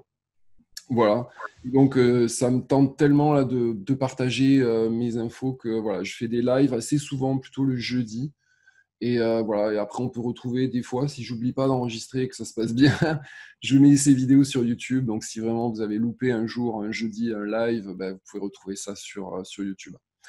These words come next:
Donc, merci encore à ceux qui se connectent, euh, qui viennent se connecter. Désolé, j'ai démarré super vite, super tôt, parce que je suis super content de démarrer. Voilà. Euh,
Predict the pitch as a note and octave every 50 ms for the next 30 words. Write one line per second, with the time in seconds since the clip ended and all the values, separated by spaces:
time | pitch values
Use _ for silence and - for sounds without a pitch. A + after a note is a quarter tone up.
0 | - - - - - - A#2 A2+ - A2 C3+ D3 D3 - - E3 E3 D3+ D3+ C#3
1 | D#3 D#3+ D#3 D3 D3 C#3+ - E3 D3+ D3+ - D3 C3+ - - - D3 D3 D3 D3
2 | D3 D3+ D3 - - C3+ B2+ B2+ B2 B2 A#2+ - - B2 C3 C3+ C3+ C3+ - C3+
3 | C3 C3 B2 B2 A2+ - _ - C3+ C#3 D3 C#3 A#2+ C3 B2 A2+ B2 B2 C3 C3
4 | B2+ A#2 A#2 A2+ A2 A#2 A#2 A#2+ A#2+ A#2+ A#2+ A#2+ - - - C3 C3 B2 B2 A#2+
5 | A#2+ C3 C3 - - - - - A2 - _ - B2+ B2 - A2+ A2 - - _
6 | A#2 A2 - - - - G2+ - - - A2+ - A#2+ B2+ B2+ - _ - A2+ A2+
7 | - B2 A#2+ A#2+ B2 A#2+ G#2+ - B2+ B2 C3 C3+ B2+ - A2+ G#2 A2+ A2+ A#2+ A#2
8 | A2+ A#2 G#2 G2+ A2 - _ _ _ _ - - - - - _ _ - G#2+ A#2+
9 | A#2+ A#2+ A2+ A2 A2+ - _ _ - B2+ C3 C3 C3+ C#3 C#3 C#3 C#3 C#3 C#3 C#3
10 | C#3 C3+ C3+ C3+ C3+ C3+ C3+ C3+ C3